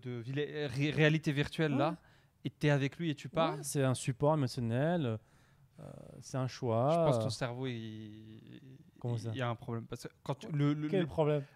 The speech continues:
Speaker 1: bah, les problèmes de réalité virtuelle de base, et tu combines ça avec, euh, parler avec quelqu'un, euh, ton...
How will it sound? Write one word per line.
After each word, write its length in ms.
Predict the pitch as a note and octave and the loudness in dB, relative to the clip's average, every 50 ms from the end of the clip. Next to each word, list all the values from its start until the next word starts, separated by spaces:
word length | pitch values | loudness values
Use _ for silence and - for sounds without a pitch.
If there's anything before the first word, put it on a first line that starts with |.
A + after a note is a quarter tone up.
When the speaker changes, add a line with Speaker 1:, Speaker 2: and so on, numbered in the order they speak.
| _ - | _ 2
Speaker 1:
bah, 100 | C#3+ D3 | 2 4
les 120 | D3+ D3 C#3+ | 4 4 0
problèmes 480 | - - D#3 D3 D3+ E3 E3+ E3 D#3+ | 0 -2 0 2 6 6 6 6 6
de 180 | D3 C#3+ C#3 C3+ | 4 6 6 6
réalité 400 | C3+ B2 C3 C3 C3 C3 - - | 6 4 2 0 0 0 -4 -4
virtuelle 440 | B2+ C3 B2+ - - C#3 C3 B2 B2 A#2+ | -6 -6 -6 -6 -6 -4 -4 -4 -4 -4
de 100 | B2 A#2+ | -6 -4
base, 320 | A#2 D#3+ F3+ F3 D3+ B2 | 0 2 2 2 2 -2
et 60 | A#2+ | -6
tu 100 | - - - | -6 -6 -6
combines 300 | - B2 B2 B2 B2 A#2+ | -4 -2 -2 -2 -2 0
ça 180 | - D3+ D3 | 2 4 4
avec, 320 | C3+ A#2+ C3 C3 - - B2+ | 6 6 4 2 2 0 -4
euh, 80 | A#2 | -2
parler 300 | - - A#2 G#2+ A#2+ B2 B2 | 0 0 0 2 2 2 2
avec 120 | A#2+ - | 2 0
quelqu'un, 480 | - A2+ - - C3 B2+ C3 B2+ B2 A#2+ | -2 -6 -2 -2 0 0 2 2 0 0
euh, 200 | A#2 A2+ A2 A2 | 0 -2 -4 -8
ton... 380 | - - A#2+ A#2 A#2 A2+ A2+ | -10 -12 -14 -14 -14 -14 -16